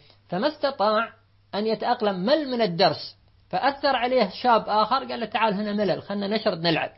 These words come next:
فوجد أن اللعب خارج هذه الحصة أجمل من الحصة بكثير، فقلنا لهم لعبوهم في الحصة، سووا له نشاط لعبة في الحصة ما يشرد،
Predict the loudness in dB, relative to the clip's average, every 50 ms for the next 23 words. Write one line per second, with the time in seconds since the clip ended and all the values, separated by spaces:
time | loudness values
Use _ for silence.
0 | _ _ _ _ _ _ -2 0 2 2 2 2 0 0 0 -2 0 -2 -2 0
1 | 2 0 2 2 2 0 0 -4 -14 _ _ -20 -6 0 2 4 4 4 4 2
2 | 0 0 0 0 0 0 -2 -2 -4 -6 -10 -4 -2 -2 0 2 2 2 2 0
3 | -4 -2 -2 0 0 0 -2 -2 -4 -8 -4 -4 -4 -4 -4 -4 -6 -6 -6 -8
4 | -10 -12 -16 _ _ _ _ _ _ -4 -4 -2 -2 -2 0 2 2 2 2 0
5 | 2 2 2 2 2 0 0 -2 -2 -2 -4 -4 -4 -6 -8 -6 -6 -8 -8 -8
6 | -12 _ _ -10 -8 -8 -6 -4 -2 0 0 0 0 0 0 2 2 2 2 -2
7 | -6 -6 -4 -4 -4 -6 -6 -8 -10 -10 -8 -10 -10 -8 -6 -6 -6 -6 -6 -10
8 | -14